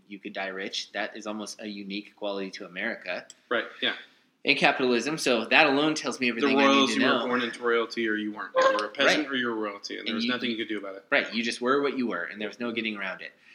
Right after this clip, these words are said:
Speaker 1: And I, I think that, you know, what happens is we've had generation after generation of people who are better off each generation, and so they get more comfortable,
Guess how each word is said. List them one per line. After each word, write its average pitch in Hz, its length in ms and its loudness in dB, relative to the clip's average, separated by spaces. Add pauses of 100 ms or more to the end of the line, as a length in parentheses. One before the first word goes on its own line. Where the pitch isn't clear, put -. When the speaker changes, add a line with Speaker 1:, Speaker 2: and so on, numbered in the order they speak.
(280)
Speaker 1:
And 120 340 4
I, 117 260 2
I 151 80 0
think 127 340 -2
that, 107 400 0 (120)
you 113 120 -4
know, 110 100 -2
what 104 180 -2
happens 139 420 -4
is 107 240 -2
we've 123 180 -6
had 110 240 -2
generation 113 480 -4
after 101 180 -12
generation 101 640 -6 (140)
of 98 320 -4
people 107 280 -8
who 101 400 -6 (240)
are 104 120 -4
better 104 220 -2
off 101 280 -2
each 107 260 -8
generation, 98 600 -6 (540)
and 113 300 0
so 113 220 -2
they 104 120 -2
get 104 200 -8
more 101 140 -10
comfortable, 123 580 -8